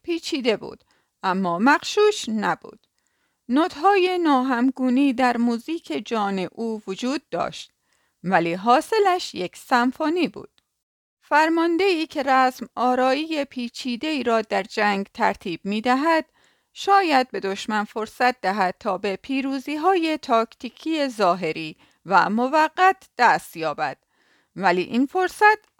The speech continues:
فقط بدان منظور است که آن فرمانده در انتها خود به پیروزی عظیمتری نائل شود و نشانه نابسامانی ذهن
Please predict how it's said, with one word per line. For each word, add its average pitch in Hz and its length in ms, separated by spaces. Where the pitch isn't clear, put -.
فقط 190 340
بدان 254 360
منظور 214 440
است 170 240
که - 100
آن 277 240
فرمانده 170 680
در 185 320
انتها 294 600
خود - 280
به 175 120
پیروزی 190 680
عظیمتری 240 1040
نائل 247 440
شود 151 460
و 214 140
نشانه 285 800
نابسامانی 285 1000
ذهن 180 400